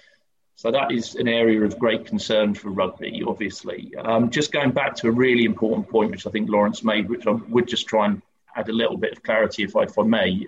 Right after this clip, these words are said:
because I think this is somewhere that the lawyers will look at, is, is when did rugby union decide that that three-week stand-, mandatory stand-down, which Lawrence talked about, was okay to reduce to six days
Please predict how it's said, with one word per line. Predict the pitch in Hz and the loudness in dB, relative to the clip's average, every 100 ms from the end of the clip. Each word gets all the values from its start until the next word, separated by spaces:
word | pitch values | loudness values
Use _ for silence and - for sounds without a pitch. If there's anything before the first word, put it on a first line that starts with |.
| - | -6
because | 98 101 | -4 0
I | 101 | 0
think | - 117 | 0 -2
this | 117 110 | -2 0
is | 113 - | 0 2
somewhere | 101 95 95 98 | 0 2 0 0
that | 113 101 | -2 -2
the | |
lawyers | 101 98 95 90 | 0 2 0 0
will | 101 98 | -4 -2
look | 101 101 | -2 0
at, | 98 | 0
is, | 104 101 - - | -2 -4 -12 -6
is | 110 - _ - | -6 -6 _ -20
when | 120 113 135 135 131 | -6 0 2 2 0
did | 127 120 107 | 0 -2 0
rugby | 120 - - | 0 0 -4
union | 110 107 107 107 101 95 | -4 -2 0 0 0 -2
decide | 107 - 113 107 107 101 - | -4 -2 2 2 2 -4 -4
that | 104 104 - _ _ _ - | -2 -2 -6 _ _ _ -4
that | 120 - | -4 -4
three-week | - 127 120 110 107 107 - | -6 0 2 4 2 0 -12
stand-, | - 110 110 101 - - 120 | -6 -2 0 -2 -4 -8 -4
mandatory | 120 120 110 - - 101 | 0 2 0 -2 -4 -4
stand-down, | - - 123 113 110 92 98 | -4 -2 0 2 2 0 -2
which | 101 - | -4 -2
Lawrence | 104 104 - | 0 0 -2
talked | - 113 110 | 0 0 0
about, | 95 92 95 101 - _ _ - - - | -4 -2 -2 -4 -10 _ _ -20 -20 -6
was | 113 107 | -2 0
okay | 113 110 - 117 113 | 2 0 0 -2 0
to | 101 - | -2 -2
reduce | 104 101 117 107 - - - - | -4 -2 -2 0 -2 -4 -8 -10
to | 107 | -8
six | - 113 - | -6 -6 -6
days | - 107 98 95 | -2 0 0 -4